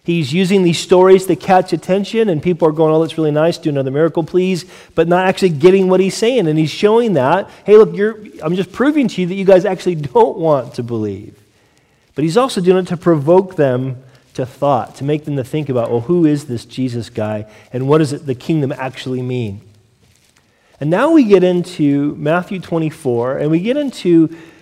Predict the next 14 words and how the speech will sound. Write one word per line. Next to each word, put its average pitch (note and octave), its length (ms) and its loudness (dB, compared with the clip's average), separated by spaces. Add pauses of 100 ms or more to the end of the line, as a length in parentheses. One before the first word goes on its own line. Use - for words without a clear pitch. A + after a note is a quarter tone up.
(260)
what - 680 -6
probably C4+ 540 0
is D3+ 460 2
the D#3+ 140 -2
most E3+ 260 0
controversial G3+ 720 -2
sermon D3 640 -2
that D3+ 120 0
Jesus C#3+ 420 -4
gave. A#2+ 480 0 (720)
It's E3+ 280 -4
known A#3 500 2
as D#3 400 0
the D#3+ 180 -4